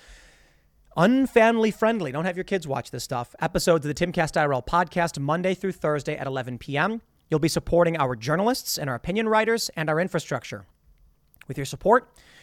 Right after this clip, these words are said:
we will keep doing more of this awesome work, and we are expanding our operation and hiring new journalists all the time. We're trying to hire them all the time, and we're doing the best we can. But don't forget to smash that like button, subscribe to this channel, and share this video everywhere you can. Post it on, on Twitter, on Facebook, on Instagram, whatever.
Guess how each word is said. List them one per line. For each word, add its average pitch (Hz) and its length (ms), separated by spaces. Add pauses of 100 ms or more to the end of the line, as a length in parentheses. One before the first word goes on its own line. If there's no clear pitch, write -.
(140)
we 143 100
will 147 100
keep 170 240
doing 156 220
more 143 220
of 139 60
this 139 160
awesome 131 300
work, 175 160
and 139 100
we 127 100
are 117 40
expanding 143 460
our 139 80
operation 131 480
and 127 100
hiring 135 280
new 160 120
journalists 180 680 (320)
all 247 200
the 247 60
time. 175 300
We're 160 80
trying 180 340
to 127 80
hire 123 180
them 113 140
all 107 120
the - 60
time, 151 300
and 151 80
we're 123 120
doing 135 160
the 123 40
best 135 220
we 117 80
can. 139 260 (640)
But - 60
don't 196 100
forget 220 200
to 180 60
smash 170 440
that 175 160
like 139 240
button, 139 180
subscribe 165 480
to 170 60
this 165 100
channel, 135 300
and 131 180
share 214 460
this 208 200
video 151 420 (440)
everywhere 151 480
you 127 160
can. 110 300
Post 147 320
it 147 60
on, 123 260
on 110 160
Twitter, 208 420
on 131 160
Facebook, 190 640
on 127 80
Instagram, 160 380
whatever. 151 420